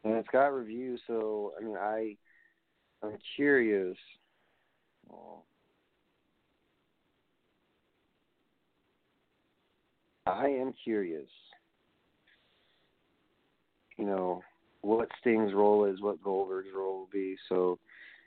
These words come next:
mm-hmm, five days ago, card for next week's A E W Dynamite Tag Match. The match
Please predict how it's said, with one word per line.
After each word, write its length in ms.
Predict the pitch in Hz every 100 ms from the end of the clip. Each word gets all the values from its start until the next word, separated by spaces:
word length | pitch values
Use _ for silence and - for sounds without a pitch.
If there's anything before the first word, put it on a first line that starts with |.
| _ _ _ _ _ _ _ -
mm-hmm, 840 | 92 92 95 98 95 95 95 98 -
five 240 | 92 92 90
days 300 | 90 90 87
ago, 440 | 90 90 92 87 -
card 220 | 98 95
for 100 | 101
next 260 | 107 104 -
week's 180 | 101 -
A 80 |
E 200 | 101 98 98
W 260 | 95 95
Dynamite 400 | 95 95 95 92 -
Tag 200 | 98 98
Match. 240 | 95 92 - - - 104 110 _ _ _ _ _ _ _ _ _ _ _ _ _ _ _ _ _ _ _ _ _ _ _ _ _
The 80 | -
match 400 | 110 120 190 -